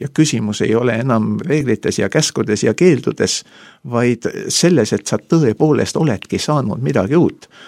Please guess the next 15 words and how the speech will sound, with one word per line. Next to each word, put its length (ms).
Aga 600
selle 300
jaoks, 320
kelle 200
silmad 360
sellele 400
pole 340
veel 220
avanenud, 640
selle 240
jaoks 260
on 140
see 160
müstiline 720
jutt, 280